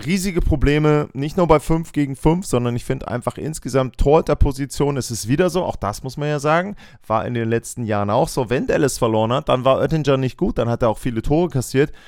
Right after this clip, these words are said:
Auch im letzten Jahr ist er ja ein paar Mal rausgenommen worden in den Playoffs. Dieses Jahr war das noch nicht so häufig der Fall. Ich glaub, ein Spiel war's in Runde eins.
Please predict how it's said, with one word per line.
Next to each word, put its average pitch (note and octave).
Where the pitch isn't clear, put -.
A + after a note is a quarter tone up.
Auch C3+
im C#3+
letzten D3
Jahr D3+
ist A2+
er A2+
ja A2
ein G#2+
paar A2
Mal G#2+
rausgenommen G2+
worden G2+
in G#2
den G#2
Playoffs. A#2+
Dieses C#3+
Jahr C#3+
war B2+
das A2
noch G#2+
nicht D#3
so F#3
häufig E3
der D#3
Fall. D#3+
Ich C3
glaub, -
ein A#2
Spiel D#3
war's D3+
in A2+
Runde A2
eins. A#2